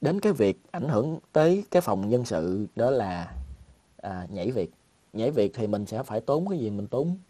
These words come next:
tiền để, để tuyển dụng, chi phí tuyển dụng rất cao.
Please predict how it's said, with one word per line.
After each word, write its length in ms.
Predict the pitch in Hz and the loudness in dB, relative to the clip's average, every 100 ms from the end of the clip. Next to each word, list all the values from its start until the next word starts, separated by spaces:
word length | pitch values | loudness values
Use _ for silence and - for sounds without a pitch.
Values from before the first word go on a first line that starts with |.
| _ _ _ | _ _ _
tiền 400 | 113 104 101 95 95 | -4 -2 -2 -4 -6
để, 280 | 90 120 - _ _ _ _ _ | -4 -4 -6 _ _ _ _ _
để 400 | 117 90 101 135 - | -4 -2 -2 -4 -2
tuyển 220 | 104 143 | -2 -2
dụng, 160 | 92 101 - - | -4 -6 -14 -2
chi 200 | 165 160 | 0 0
phí 180 | 170 202 | -2 0
tuyển 220 | 117 135 | 0 0
dụng 160 | 95 | -2
rất 180 | 113 - | -2 -6
cao. 240 | 123 117 | -4 -6